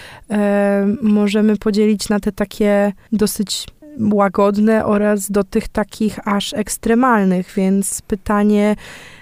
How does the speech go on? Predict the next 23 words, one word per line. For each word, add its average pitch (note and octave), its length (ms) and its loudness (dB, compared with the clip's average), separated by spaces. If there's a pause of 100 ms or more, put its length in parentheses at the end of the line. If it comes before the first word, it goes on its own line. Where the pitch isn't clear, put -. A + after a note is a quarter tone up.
(520)
gdzie A#3 580 2
jest G3+ 240 2
dla G3 180 2
nas F#3+ 300 0
jaka G3 240 -2
granica, F#3+ 680 0
gdzie G3+ 540 2
dla G3+ 160 0
kogo G3 560 0
jest G3 260 0
dość, G3+ 560 -2
gdzie G3+ 420 2
jest, G3 480 0
e, F#3+ 520 2
ekstremalnie, G#3 800 0
a G#3 40 0
gdzie G3 200 -2
jeszcze G3+ 380 0
nie. G#3 260 2
I F#3 40 -4
to F#3 120 -8
też G3+ 260 -4
jest, F#3+ 340 -6